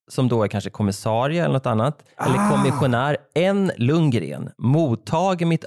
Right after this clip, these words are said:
Speaker 1: ödmjuke tack och min vördnad för eder store tålmodighet att lyssna på mig. Stockholm den sjuttonde oktober nittonhundratrettioåtta, Beda Wallin."
Speaker 2: Fantastiskt.
Speaker 1: Så att den här
Speaker 2: Men
Speaker 1: bo-
Speaker 2: kommiss-, tänk,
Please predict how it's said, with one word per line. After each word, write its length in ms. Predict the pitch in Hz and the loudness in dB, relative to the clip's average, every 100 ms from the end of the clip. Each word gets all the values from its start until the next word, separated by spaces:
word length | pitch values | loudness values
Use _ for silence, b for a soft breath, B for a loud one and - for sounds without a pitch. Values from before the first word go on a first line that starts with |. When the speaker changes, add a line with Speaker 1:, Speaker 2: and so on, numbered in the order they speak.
| - | -2
Speaker 1:
ödmjuke 760 | 160 120 107 117 165 175 - | 0 2 2 2 2 0 -2
tack 320 | 175 - - - - - _ | -6 -6 -10 -12 -20 -20 _
och 100 | 107 | 0
min 280 | 110 117 113 | 2 4 2
vördnad 720 | 113 147 117 104 127 151 139 | 2 0 0 0 0 -2 -4
för 180 | - 151 | -2 -2
eder 280 | 127 117 123 | 0 0 -2
store 600 | 117 - 190 160 113 131 | -4 -4 -2 0 0 0
tålmodighet 1040 | 147 - 190 117 110 110 101 110 175 107 - | -2 -2 0 2 2 0 0 -2 -2 -2 -4
att 200 | 107 - | -6 -2
lyssna 380 | 135 - 160 | -4 -2 -4
på 120 | 170 131 | -2 -2
mig. 300 | - - 107 b b b b - | -4 -6 -20 b b b b -18
Stockholm 680 | - 147 113 - 151 185 196 - _ _ 117 | -6 -4 -4 -4 -2 0 -2 -6 _ _ -2
den 260 | 143 127 - | 0 0 -2
sjuttonde 640 | - 185 160 - 139 147 | -6 -2 -2 -2 -2 0
oktober 500 | - - - 120 110 | -2 -4 -4 -2 0
nittonhundratrettioåtta, 1000 | 120 110 104 95 98 - 107 - - 95 92 _ _ _ 113 | 0 0 -2 -4 -4 -2 -4 -4 -8 -8 -8 _ _ _ -2
Beda 480 | 131 101 - 95 - _ - | 0 0 0 -4 -4 _ -6
Wallin." 480 | 104 113 117 - - | -2 0 0 -4 -4
Speaker 2:
Fantastiskt. 680 | 131 110 127 147 - 120 120 | -2 -2 -2 -4 -4 -10 -4
Speaker 1:
Så 60 | 143 | -2
att 60 | |
den 100 | 160 | 0
här 120 | 170 | 0
Speaker 2:
Men 100 | 196 | 0
Speaker 1:
bo- 60 | 135 | 0
Speaker 2:
kommiss-, 540 | 175 196 202 226 - - 110 143 | 0 2 2 2 -2 -14 -16 -4
tänk, 260 | 190 190 | -2 -2